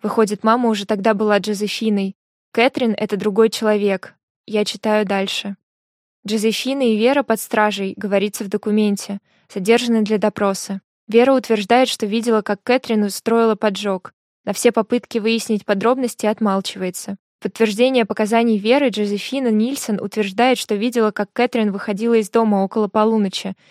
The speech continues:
то есть приблизительно в то время, когда начался пожар.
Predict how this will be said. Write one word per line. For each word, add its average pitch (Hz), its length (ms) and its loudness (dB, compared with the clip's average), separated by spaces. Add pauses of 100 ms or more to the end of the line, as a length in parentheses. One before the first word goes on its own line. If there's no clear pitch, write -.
(200)
то 214 80 2
есть 214 100 2
приблизительно 214 680 0
в - 60 -6
то 226 140 2
время, 226 340 0
когда 208 260 -2
начался 208 480 -2
пожар. 196 440 -4